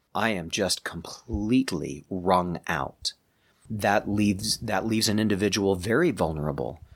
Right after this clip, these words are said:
to depression, to struggles with that. And so it wasn't a surprise to me that he said, "Oh yeah, poets especially, they are forty times more likely than average people to have this kind of stuff." I'm like, "Yeah, I, I,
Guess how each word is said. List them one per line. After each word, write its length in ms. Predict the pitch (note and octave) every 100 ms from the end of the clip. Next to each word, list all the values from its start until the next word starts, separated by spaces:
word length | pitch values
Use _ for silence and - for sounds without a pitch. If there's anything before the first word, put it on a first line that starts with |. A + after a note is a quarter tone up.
| _
to 160 | - E2
depression, 680 | F2 - F#2+ - C#2 C#2 - -
to 280 | - F#2 D#2+
struggles 500 | - - F#2+ F#2+ -
with 160 | D#2
that. 260 | - D2 A#1+
And 160 | F2+ F#2
so 300 | - G#2 F#2+ - - -
it 160 | C3 C3+
wasn't 280 | C#3+ C3+ A2
a 40 |
surprise 600 | - - - F3+ A#3+ -
to 100 | -
me 160 | G2 E2+
that 120 | F#2+
he 120 | B2
said, 360 | G#2 - F2+ F2+ - -
"Oh 240 | - B3
yeah, 420 | A2 C3 D3+ G2+ D#2
poets 400 | - E3 A3+ -
especially, 720 | - - - D3+ - B2+ F2 -
they 360 | A#2+ F3+ F#3+
are 220 | C3+ G#2+
forty 680 | - - - - F#3+ G3 D#3
times 520 | - C#3+ D3 C#3 G#2
more 180 | A2 C3+
likely 320 | C3 C3 A2+
than 180 | F#2+ G2
average 420 | C#3+ D#3 D#3 D3+
people 480 | - C#3 C3 F#2 D2+ - - -
to 80 | G#2
have 220 | A#2+ C3+
this 100 | B2+
kind 120 | B2+
of 60 | A#2
stuff." 160 | G#2+ F2+
I'm 120 | B2+
like, 180 | C3+ C3
"Yeah, 400 | E3+ C#3 B2 B2+
I, 120 | C3
I, 80 | C3+